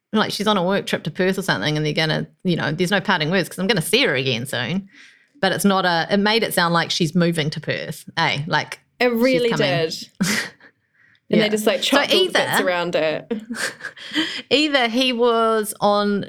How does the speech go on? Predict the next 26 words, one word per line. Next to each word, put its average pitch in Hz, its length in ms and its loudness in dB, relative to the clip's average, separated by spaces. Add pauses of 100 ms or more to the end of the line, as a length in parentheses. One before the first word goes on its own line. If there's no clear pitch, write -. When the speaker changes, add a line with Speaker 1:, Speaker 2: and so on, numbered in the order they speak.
(160)
Speaker 1:
after 208 420 0
the 180 380 2
dinner 190 280 0
party 151 520 0
aired, 143 160 0
either 165 200 0
he 156 120 -2
was 160 140 -4
trying 160 240 0
to 156 100 2
send 160 240 -2
out 143 120 0
a 151 40 0
red 147 200 -2
herring 143 300 0
to - 100 -10
put - 160 -4
everyone 139 280 -2
off 127 140 -6
the 147 100 -2
idea 135 260 0
that 131 120 -2
they 131 120 -2
might 143 220 -4 (180)
be 139 140 -4
together 151 560 -2